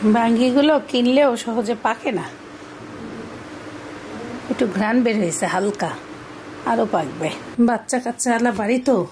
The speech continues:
সব থেকে নষ্ট হয় হলো বিছানার চাদর। এত ময়লা হয়, কয়দিন পর পরই চাদর change করতে হয়।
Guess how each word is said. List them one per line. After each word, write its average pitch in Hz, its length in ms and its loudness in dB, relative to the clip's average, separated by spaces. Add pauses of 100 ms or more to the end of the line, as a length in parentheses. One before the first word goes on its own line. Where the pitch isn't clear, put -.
(580)
সব 226 120 4 (100)
থেকে 233 220 2
নষ্ট 214 300 0
হয় 220 220 2
হলো 214 240 4
বিছানার 196 540 0 (100)
চাদর। 220 380 -2 (1000)
এত 180 220 0
ময়লা 240 480 4
হয়, 220 320 0
কয়দিন 214 300 0
পর 214 160 2 (100)
পরই 202 180 -2
চাদর 190 320 -4
change 185 280 -4
করতে - 280 -8
হয়। 190 220 -4